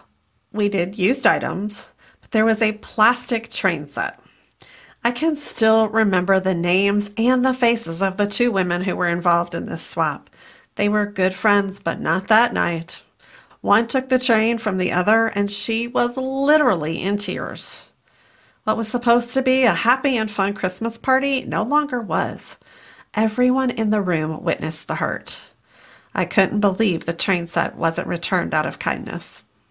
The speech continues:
The third problem with gift exchange games is gag gifts can cause a great deal of embarrassment. Even at a church event, people don't always understand what's appropriate,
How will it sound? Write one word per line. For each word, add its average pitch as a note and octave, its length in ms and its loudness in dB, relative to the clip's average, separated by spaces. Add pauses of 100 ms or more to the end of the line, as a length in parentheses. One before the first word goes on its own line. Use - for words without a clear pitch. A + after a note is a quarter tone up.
(360)
The B3 120 -2
third B3+ 320 4
problem G3 480 2
with F3+ 240 -4
gift F#3 240 -4
exchange E3+ 560 -4
games F3 340 -6
is G3 220 -8
gag G3+ 420 -2
gifts D4 400 -2
can D#4+ 220 -2
cause F#3 480 0
a F3+ 140 -2
great G#3 540 0
deal D3 240 -4
of D3 120 -4
embarrassment. C#3+ 680 -4 (680)
Even B3 300 0
at F#4+ 120 2
a F#4 60 2
church - 400 -2
event, A#3+ 440 0
people A#4 460 -2
don't D#4+ 300 2
always A3 340 0
understand F#3 540 -2
what's D#3 160 -6
appropriate, - 680 -4